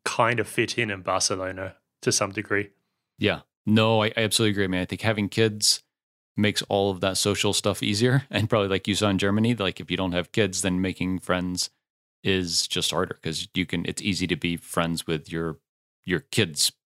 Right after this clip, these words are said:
Speaker 2: pa-, friends' parents in that kind of
Speaker 1: Right.
Speaker 2: structure that's built in. Yeah.
Speaker 1: Yeah. Yeah. Hey, what about business-wise? How has it affected your business living in France?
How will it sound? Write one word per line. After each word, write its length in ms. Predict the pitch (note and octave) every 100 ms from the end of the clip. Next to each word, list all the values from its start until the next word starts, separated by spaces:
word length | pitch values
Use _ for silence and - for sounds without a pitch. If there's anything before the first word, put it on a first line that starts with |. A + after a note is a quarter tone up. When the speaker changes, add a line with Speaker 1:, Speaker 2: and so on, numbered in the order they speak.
| -
Speaker 2:
pa-, 160 | F#2+ - -
friends' 280 | F2+ E2+ -
parents 500 | E2+ D2 C#2 - - _ -
in 120 | E2+
that 200 | E2 -
kind 120 | -
of 40 | G2+
Speaker 1:
Right. 280 | F#2+ F#2+ -
Speaker 2:
structure 420 | - F#2+ - F#2
that's 160 | E2 -
built 240 | E2+ D#2+
in. 220 | F2 D#2+ -
Yeah. 200 | F#2+ F#2 F2+ _ _ _ _ _ _ -
Speaker 1:
Yeah. 320 | E2+ E2 E2+ - _ _
Yeah. 220 | A2 G2+ G#2 - - -
Hey, 80 | G#3+
what 140 | B3+
about 280 | B3 F3+ -
business-wise? 760 | F3 - F3 - G#2 G2 F#2 -
How 120 | G3+
has 180 | F#3+ F#3
it 80 | D#3
affected 400 | - D#3+ D3 -
your 100 | A2+
business 540 | A2 - B2 F#2 -
living 300 | A2 G2+ G2+
in 260 | F#2+ F#2+ F2+
France? 580 | - G#2+ F#2+ G2 -